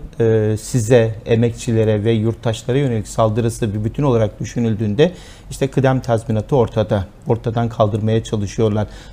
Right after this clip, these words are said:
Meslek örgütlerinin ve sizin, e, etkinizi düşürmeye çalışıyorlar. Bunlar babın-, bazında baktığımızda,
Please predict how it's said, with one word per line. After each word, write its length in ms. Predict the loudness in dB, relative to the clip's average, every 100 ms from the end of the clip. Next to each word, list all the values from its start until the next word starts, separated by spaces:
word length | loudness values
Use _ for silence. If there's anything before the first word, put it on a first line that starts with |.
| -2
Meslek 400 | 0 0 -2 0
örgütlerinin 520 | -2 -2 0 0 0
ve 80 | -2
sizin, 480 | -4 0 2 2 -2 -14 -4
e, 80 | 2 4 4 2 -2 -2
etkinizi 680 | -2 0 0 2 2 2 2
düşürmeye 500 | -2 -2 0 0 0
çalışıyorlar. 680 | -4 -4 -6 -4 -2 0 -4 -10 -14 0
Bunlar 340 | 4 6 4
babın-, 380 | 4 2 0 6
bazında 440 | 6 6 2 4
baktığımızda, 880 | 4 2 0 2 2 0 2 2 2